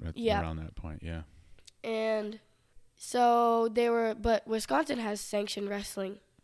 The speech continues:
Speaker 2: for girls. So there's a girls' high school team in River Falls. And so we're gonna
Speaker 1: And there's kind of a, a,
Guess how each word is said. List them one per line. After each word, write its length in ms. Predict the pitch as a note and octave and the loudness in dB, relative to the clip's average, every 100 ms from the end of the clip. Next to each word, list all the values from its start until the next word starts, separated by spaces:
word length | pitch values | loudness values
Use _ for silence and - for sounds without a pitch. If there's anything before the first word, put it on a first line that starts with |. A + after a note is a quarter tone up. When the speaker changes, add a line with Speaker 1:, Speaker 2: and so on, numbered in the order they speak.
| _ | _
Speaker 2:
for 140 | G3+ G3 | -8 -6
girls. 440 | G3 G3 G3+ - - _ _ - _ | -6 -6 -8 -14 -20 _ _ -20 _
So 460 | - A#3 A3 G#3+ | -4 4 6 6
there's 260 | G#3 G#3 G#3 | 4 0 -2
a 60 | G#3 | -4
girls' 380 | G#3 G#3 G3+ | 0 0 0
high 160 | - A3 | -2 -4
school 220 | A3+ G#3 | -2 -8
team 420 | G3 G3+ G3 G#3 G#3+ _ _ _ | -6 -4 -4 -4 -10 _ _ _
in 460 | - G#2 G2+ G2+ G3 _ _ _ _ _ _ | -6 -4 -2 -6 -10 _ _ _ _ _ _
River 240 | G#3+ G#3 | -4 -4
Falls. 520 | G#3 G#3+ G#3 - G3 - _ - - | -4 -4 -4 -6 -12 -20 _ -20 -8
And 260 | A3 G#3 G#3 | -4 -4 -4
so 320 | - G3+ G3 | -4 -2 -2
we're 140 | G3+ | -4
gonna 440 | G3+ G#3 G3+ G3 G3 _ - | -6 -6 -4 -6 -8 _ -6
Speaker 1:
And 100 | G2 | -4
there's 140 | F#2 | -2
kind 200 | - F#2 | 0 0
of 100 | E2 | 0
a, 40 | E2+ | -2
a, 220 | D#2+ | -2